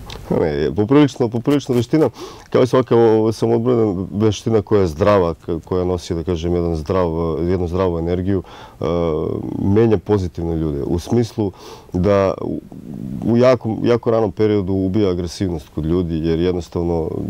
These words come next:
vi morate ostaviti agresivnost na treningu. Tako da niko od nas nije, nije niti agresivan, naprotiv, popri-, poprilično smo, ovaj, otvoreni, poprilično druželjubivi, o, nismo asocijalni, tako da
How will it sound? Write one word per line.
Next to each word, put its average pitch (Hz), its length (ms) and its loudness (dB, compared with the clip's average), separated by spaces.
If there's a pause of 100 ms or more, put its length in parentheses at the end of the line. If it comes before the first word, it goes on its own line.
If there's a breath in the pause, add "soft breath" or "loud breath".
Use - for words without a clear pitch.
(160)
vi 98 140 0
morate 98 360 0
ostaviti 90 360 -4
agresivnost 85 520 -6
na 85 60 -2
treningu. 78 380 -4 (360 loud breath)
Tako 90 260 -2
da 92 400 0 (840 loud breath)
niko 113 280 2
od 104 60 4
nas 101 240 2
nije, 101 380 2
nije 98 260 2
niti 92 240 -2
agresivan, 90 580 0
naprotiv, 90 460 -2
popri-, 87 380 -4
poprilično 85 600 -2
smo, 82 240 -4
ovaj, 80 480 0 (120)
otvoreni, 90 460 -2
poprilično 85 460 -6
druželjubivi, 85 720 0 (420 loud breath)
o, 78 360 0
nismo 92 360 0
asocijalni, 80 640 -4
tako 80 320 -4
da 78 280 -2